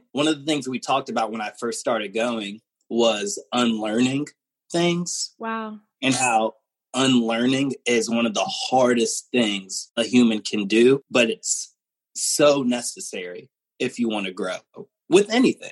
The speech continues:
Speaker 1: She was telling me that when somebody comes up to you and tells you something that your whole life you thought was real, was a fact, and they say, "That's not real," she essentially said it's like somebody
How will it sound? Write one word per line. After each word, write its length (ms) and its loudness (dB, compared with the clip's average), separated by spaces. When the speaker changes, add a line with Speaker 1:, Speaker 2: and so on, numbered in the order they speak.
Speaker 1:
She 200 0
was 160 4
telling 380 -2
me 200 -4
that 460 -4
when 140 -6
somebody 440 -6
comes 320 -6
up 240 -6
to 100 -8
you 460 2
and 160 -2
tells 460 -2
you 120 0
something 680 -4
that 400 -2
your 220 0
whole 360 2
life 400 -6
you 100 2
thought 400 0
was 280 0
real, 420 -2
was 340 -2
a 80 -10
fact, 680 -2
and 220 2
they 180 2
say, 440 -2
"That's 280 -2
not 240 -4
real," 420 -4
she 160 6
essentially 500 4
said 400 0
it's 200 -8
like 200 -6
somebody 760 -4